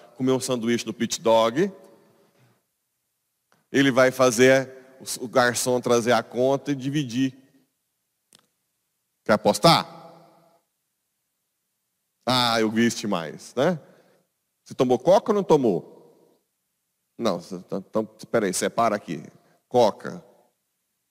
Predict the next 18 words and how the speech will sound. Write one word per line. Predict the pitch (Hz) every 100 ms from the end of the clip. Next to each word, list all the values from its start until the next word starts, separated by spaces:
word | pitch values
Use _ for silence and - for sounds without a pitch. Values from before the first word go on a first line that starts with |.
| _ _ _ _ _ _ _ _ _ _
Eu | -
tô | 143
falando | 151 208
desse | 208 226 190
de | 202
trezentos | 208 196 180 185
bilhões | 147 233 190 226 208
de | 143 117
dólares. | 113 113 92 85 - - - -
<laughs> | 85 - 82 _ _ _ _ _ _ _ _ _ _ _
É | 180 214 208 -
impressionante | 220 254 254 - - 190 202 - 147 139 165 160
a | 135
capacidade | 127 127 123 123 127
de | 117
escravizar | - 120 87 101 82 76 - -
o | -
dinheiro. | 90 87 80 69